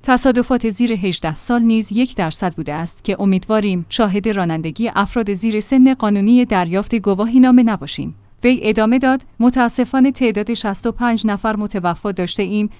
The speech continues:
که این تعداد بر اثر تصادفات جان خود را از دست دادند. در این آمار سهم خودروها هفتاد و یک درصد، موتور سواران یازده درصد، وانت بار هفت درصد و کامیونها چهار درصد بوده است که سواریها جایگاه اول را به خود اختصاص دادند.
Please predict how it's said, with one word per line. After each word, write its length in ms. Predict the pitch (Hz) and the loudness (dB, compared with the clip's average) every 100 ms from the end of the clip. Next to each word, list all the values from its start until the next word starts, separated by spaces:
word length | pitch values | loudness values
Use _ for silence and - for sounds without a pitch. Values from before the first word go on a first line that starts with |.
| - | -4
که 100 | 196 | -2
این 240 | - 269 | 2 2
تعداد 420 | 247 196 214 247 | 2 -2 0 -2
بر 160 | 226 208 | 0 -2
اثر 380 | 196 208 247 269 | -2 -2 -2 -2
تصادفات 680 | 247 214 190 180 - 226 - | -4 -4 -4 -4 -6 -6 -4
جان 240 | 185 175 | -4 -4
خود 280 | 180 180 185 | -6 -8 -4
را 120 | 185 | -4
از 260 | - 175 - | -4 -6 -6
دست 280 | 170 180 - | -8 -8 -8
دادند. 480 | 151 151 151 - - - | -10 -10 -14 -16 -10 2
در 140 | 226 | 4
این 220 | 285 302 | 4 2
آمار 240 | 247 240 262 | 2 4 2
سهم 380 | - 262 220 | 0 -2 -2
خودروها 540 | 208 196 180 170 180 214 | -4 -6 -6 -6 -4 -6
هفتاد 440 | 214 262 - 240 | -4 -4 -2 0
و 40 | 254 | 0
یک 260 | 254 277 | 0 -2
درصد، 420 | 226 202 - 214 - - | -2 -4 -4 -6 -6 -2
موتور 260 | 214 269 | 0 0
سواران 460 | 262 247 170 180 180 | -2 -4 -4 -4 -4
یازده 460 | 170 170 - 220 220 | -4 -6 -4 -4 -2
درصد، 440 | 190 185 220 208 - _ - | -4 -2 -4 -4 -8 _ -4
وانت 400 | 202 208 233 - | 0 2 0 -2
بار 200 | 214 208 196 | -4 -4 -2
هفت 280 | 262 - | -4 -2
درصد 400 | 240 202 - 214 190 - 185 | -2 -2 -2 -4 -6 -8 -4
و 100 | 202 | -2
کامیونها 680 | 240 208 202 208 196 262 | 0 0 0 -2 0 -2
چهار 360 | 262 226 214 226 | -2 -4 -2 -2
درصد 420 | 214 196 247 208 | -2 -4 -4 -4
بوده 220 | 208 196 | -4 -4
است 280 | 185 208 - | -4 -6 -4
که 100 | 240 | -4
سواریها 580 | 233 226 190 190 214 226 | 0 -2 0 -2 -2 -2
جایگاه 440 | 233 220 220 226 | -2 -2 -2 -4
اول 460 | 240 190 175 208 214 | -4 -4 -2 -2 -2
را 140 | 196 | -4
به 140 | 185 180 | -4 -6
خود 260 | 202 180 | -6 -6
اختصاص 580 | 185 - 202 247 240 - | -8 -6 -4 -4 -4 -4
دادند. 420 | 160 143 78 - | -8 -8 -12 -16